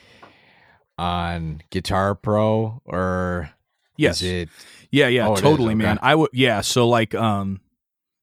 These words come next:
Speaker 2: Guitar Pro, I've been using since I was, like, in eighth grade, man, like, Guitar Pro four back in the day.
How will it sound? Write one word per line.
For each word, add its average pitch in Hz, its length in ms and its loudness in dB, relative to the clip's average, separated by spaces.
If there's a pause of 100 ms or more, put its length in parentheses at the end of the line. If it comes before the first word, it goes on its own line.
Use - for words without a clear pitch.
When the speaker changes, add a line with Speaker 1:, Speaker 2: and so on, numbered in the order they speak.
(160)
Speaker 2:
Guitar 160 420 2
Pro, 104 520 2 (120)
I've 151 180 4
been 117 120 0
using 110 220 2
since - 280 -4
I 101 80 0
was, 95 180 -4
like, 85 240 -10
in 90 160 -14
eighth 113 260 -6
grade, 98 300 -2
man, 90 200 -8
like, 98 120 -8
Guitar 107 260 -2
Pro 104 180 -6
four 98 440 -4
back 95 280 -6
in 101 80 -6
the 95 60 -4
day. 95 280 -6